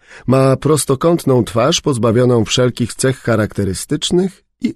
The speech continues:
oczy zabójcy. A w każdym razie tak twierdzi. Może trzyma je w kieszeni? Włożył nowy magazynek i spojrzał na zdjęcie Bin Ladena. "Nie ma mowy", ostrzegłem go.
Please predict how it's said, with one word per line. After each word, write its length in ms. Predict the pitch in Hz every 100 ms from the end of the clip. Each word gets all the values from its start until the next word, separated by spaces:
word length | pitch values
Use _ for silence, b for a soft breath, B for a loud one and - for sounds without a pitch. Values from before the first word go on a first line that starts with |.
| _
oczy 300 | 117 107 110
zabójcy. 760 | 107 127 120 98 80 - 78 - _ _ B B B -
A 120 | 202
w 60 |
każdym 400 | - 214 190 165
razie 380 | 147 139 131 139
tak 200 | 147 156
twierdzi. 760 | - - 190 113 80 78 65 _ _ _ -
Może 320 | 113 107 110
trzyma 360 | - - 120 107
je 140 | 98
w 60 | -
kieszeni? 640 | 92 87 85 82 113 131 _ _ _ _ _ _ _ -
Włożył 420 | 117 147 131 110
nowy 260 | 117 104
magazynek 800 | 101 90 85 85 131 131 - -
i 60 | 131
spojrzał 480 | - 127 117 110 110
na 160 | 101
zdjęcie 420 | 85 95 98 92 85
Bin 240 | 90 85
Ladena. 540 | 76 69 62 60 50 - _ _ _ _ _ _ -
"Nie 400 | 113 123 127 127
ma 180 | 131 143
mowy", 560 | 151 151 104 101 98 - - - - -
ostrzegłem 680 | 98 - - 78 67 65 65
go. 240 | 60 -